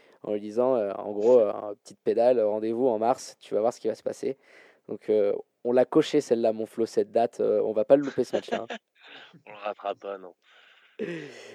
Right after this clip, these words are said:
Speaker 1: Écoute, parfait. Eh ben, on va passer sur le quiz du cinq majeur. Alors, messieurs, ça va être assez exceptionnel. Je vous ai concocté un, un, un quiz aux petits oignons.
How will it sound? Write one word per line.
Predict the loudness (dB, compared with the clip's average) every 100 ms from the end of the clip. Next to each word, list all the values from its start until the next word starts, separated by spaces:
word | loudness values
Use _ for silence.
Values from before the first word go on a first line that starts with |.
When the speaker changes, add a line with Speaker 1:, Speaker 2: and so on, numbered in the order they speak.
| -20 -8
Speaker 1:
Écoute, | -8 -6 -10 2
parfait. | 4 6 6 6
Eh | 6
ben, | 6
on |
va | 6
passer | 4 2 0 2 2 _
sur | -6 -2
le | -2 -2
quiz | -8
du | -10 -8
cinq | -8 -6
majeur. | -8 -8 -16 _ _ _ _ _ _
Alors, | -2 0
messieurs, | 0 0 0 0 _ _ _ _ _ _ _ _ _
ça | _ 2
va | 2
être | 2
assez | -6 -8
exceptionnel. | -4 -6 -4 -2 -2
Je | -4
vous | -4
ai | -6
concocté | -4 -6 -4 -2
un, | -2 -2 -6 -10 -14
un, | -16 -14
un | -14
quiz | -8 -6
aux | -4
petits | -6 -10 -4
oignons. | -4 -4 -8